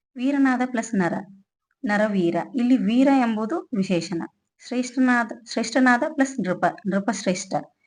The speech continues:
ಇಲ್ಲಿ ಶ್ರೇಷ್ಠ ಎನ್ನುವುದು ವಿಶೇಷಣ. ಉತ್ತಮನಾದ ಪ್ಲಸ್ ದ್ವಿಜ, ದ್ವಿಜೋತ್ತಮ.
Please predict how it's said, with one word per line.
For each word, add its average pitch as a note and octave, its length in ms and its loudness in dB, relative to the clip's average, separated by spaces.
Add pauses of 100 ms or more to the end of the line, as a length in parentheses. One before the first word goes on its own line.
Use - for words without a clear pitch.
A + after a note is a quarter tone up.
(240)
ಇಲ್ಲಿ C4 320 -4
ಶ್ರೇಷ್ಠ A3+ 340 -4
ಎನ್ನುವುದು A3 420 -2
ವಿಶೇಷಣ. F3+ 600 -4 (520)
ಉತ್ತಮನಾದ B3 600 0 (140)
ಪ್ಲಸ್ B3 260 -4
ದ್ವಿಜ, F#3 200 0
ದ್ವಿಜೋತ್ತಮ. G#3 840 -2